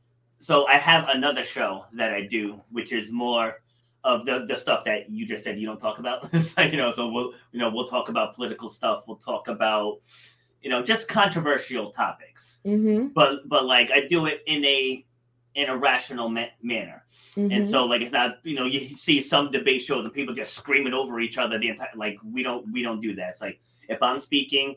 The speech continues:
Speaker 1: I'm speaking, you're speaking, you're speaking, whoever else. And, and I tell,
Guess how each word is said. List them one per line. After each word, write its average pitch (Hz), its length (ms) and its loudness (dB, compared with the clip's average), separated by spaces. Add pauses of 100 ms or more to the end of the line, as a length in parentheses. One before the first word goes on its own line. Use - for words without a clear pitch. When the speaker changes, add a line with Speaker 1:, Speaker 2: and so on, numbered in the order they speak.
(220)
Speaker 1:
I'm 117 160 -2
speaking, 123 640 0 (260)
you're 127 200 0
speaking, 127 540 -2
you're 117 160 -2
speaking, 117 480 -2
whoever 120 400 2
else. 120 260 4
And, 107 200 -8 (280)
and 131 280 0
I 135 100 6
tell, 160 360 4